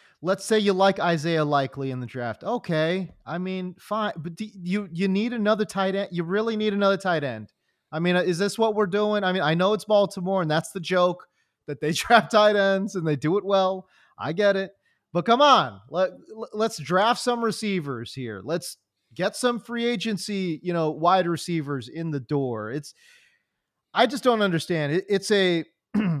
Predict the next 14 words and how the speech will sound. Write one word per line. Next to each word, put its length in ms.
if 240
they 200
addressed 460
wide 300
receiver 680
and 160
running 240
back 320
too, 220
by 180
the 100
way, 220
because 480
again, 460